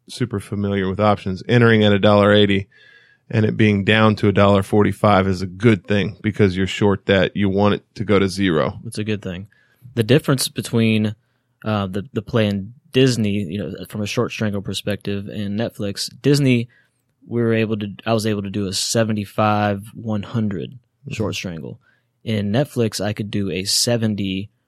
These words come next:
Speaker 2: one fifteen. So, you know, that, that's a little bit higher beta stock, so we can get a little further away from the money with both the put and the call. So you can get a little wider on your short strangle. Seventy, one fifteen is a strong range here.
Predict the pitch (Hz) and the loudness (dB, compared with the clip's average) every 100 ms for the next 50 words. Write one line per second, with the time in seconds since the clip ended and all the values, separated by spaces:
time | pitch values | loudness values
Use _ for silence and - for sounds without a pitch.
0 | _ 110 113 104 - 98 - - 147 85 | _ -6 -4 -4 -6 -10 -10 -6 -6 -6
1 | 73 - _ _ _ _ - 110 107 104 | -10 -16 _ _ _ _ -2 2 2 2
2 | 101 110 107 113 110 120 139 123 113 117 | 0 -2 -2 -6 -6 -2 0 0 0 2
3 | 117 104 113 104 92 - 127 104 104 - | 0 0 0 0 -2 -2 0 0 -4 -10
4 | _ _ _ - 120 110 107 107 104 101 | _ _ _ -6 0 0 0 0 0 0
5 | 113 104 - 120 120 113 104 101 107 101 | 0 0 -2 0 2 2 0 0 0 -2
6 | 101 98 113 107 98 98 110 110 107 - | -4 -2 0 0 -2 -6 0 0 0 -4
7 | 107 - 110 - 110 101 - 107 87 107 | -8 -2 -4 -2 -6 -4 -4 -4 -4 -8
8 | - _ _ _ _ - 104 104 110 110 | -14 _ _ _ _ -8 -6 -2 2 2
9 | 104 120 139 117 117 117 117 85 110 107 | 4 4 4 6 4 4 2 0 -4 -4
10 | - 113 - 107 104 104 101 113 113 110 | -2 -4 -2 -2 -2 -2 0 0 0 0
11 | 110 107 104 - 110 101 98 95 92 _ | -2 -4 -6 -6 -4 -4 -6 -10 -12 _
12 | - - 107 104 101 98 104 95 95 101 | -12 -6 -2 -2 -2 -4 -4 -4 -6 -8
13 | 85 107 | -8 -10